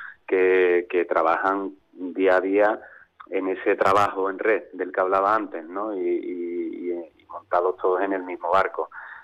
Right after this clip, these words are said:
Entonces la experiencia es muy positiva, hemos tenido mucho, un feedback bastante positivo por parte de todas las personas que lo han,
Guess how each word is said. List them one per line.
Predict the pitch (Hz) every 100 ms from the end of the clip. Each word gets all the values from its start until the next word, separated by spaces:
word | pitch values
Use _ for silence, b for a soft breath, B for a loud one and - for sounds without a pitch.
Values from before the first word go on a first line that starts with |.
| -
Entonces | 90 101 101
la | 113
experiencia | 113 101 101 113
es | 117
muy | 107
positiva, | 87 - - 98 92
hemos | 85 87 -
tenido | 95 95
mucho, | 92 95 92 95 95 95 92
un | 90 92
feedback | - 90 92 95
bastante | 82 - 92 85
positivo | 90 95 90 110 107
por | 107 92
parte | 87 -
de | 90
todas | 92 87
las | -
personas | 90 95 87 -
que | 90
lo | 90
han, | 87